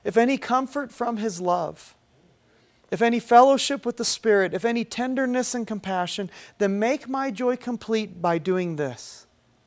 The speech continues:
Be like-minded, having the same love for one another, being one in spirit and in purpose.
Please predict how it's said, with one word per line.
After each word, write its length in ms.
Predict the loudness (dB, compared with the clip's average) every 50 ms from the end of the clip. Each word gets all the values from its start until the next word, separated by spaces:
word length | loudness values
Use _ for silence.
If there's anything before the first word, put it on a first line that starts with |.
| _ _ _ _ _ _ _ _ _ _ _ _ _ _ _ _ -18 -8 -2
Be 220 | 0 0 0 0
like-minded, 920 | 2 4 4 4 4 0 -4 -6 -6 -4 -4 -4 -6 -6 -8 -12 -14 -18 _ _ _ _ _ _ _ _ _ _ _ _ _ _ _ _ _ _ _ _ _ _ _ _ _ _ _ _ _ _ _
having 320 | -8 -8 -6 -6 -4 -6
the 80 | -6 -6
same 440 | -6 -8 -6 -6 -6 -6 -6 -6
love 540 | -4 -2 0 0 0 -2 -2 -6 -14 -18 -20 _ _ _ _ _
for 220 | -20 -12 -10 -8
one 180 | -6 -6 -6 -6
another, 420 | -8 -8 -10 -12 -14 -16 -18 -20 _ _ _ _ _ _ _ _ _ _ _ _ _ _ _ _ _ _ _ _ -20 -20 _ -12 -4
being 360 | 0 0 0 0 0 -2 -2
one 200 | -2 -2 -2 -2
in 160 | -4 -4 -4
spirit 840 | -4 -6 -6 -8 -8 -8 -6 -6 -4 -4 -4 -6 -8 -12 _ -20 -20 _ _ _ _ _ _ _ _ _ _
and 200 | -12 -10 -6 -6
in 80 | -6 -6
purpose. 840 | -8 -8 -6 -6 -6 -4 -6 -8 -8 -6 -8 -8 -8 -8 -10 -12